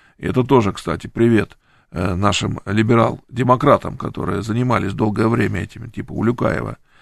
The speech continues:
э, которые долгое время занимались закупками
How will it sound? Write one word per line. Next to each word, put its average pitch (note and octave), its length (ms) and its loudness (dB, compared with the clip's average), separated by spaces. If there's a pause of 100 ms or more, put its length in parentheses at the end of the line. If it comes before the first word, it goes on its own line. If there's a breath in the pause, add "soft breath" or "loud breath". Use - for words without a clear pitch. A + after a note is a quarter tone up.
(300 soft breath)
э, D2+ 640 -6
которые - 320 -6
долгое A#2 240 4
время A#2+ 260 6
занимались G#2+ 460 2
закупками A2 680 0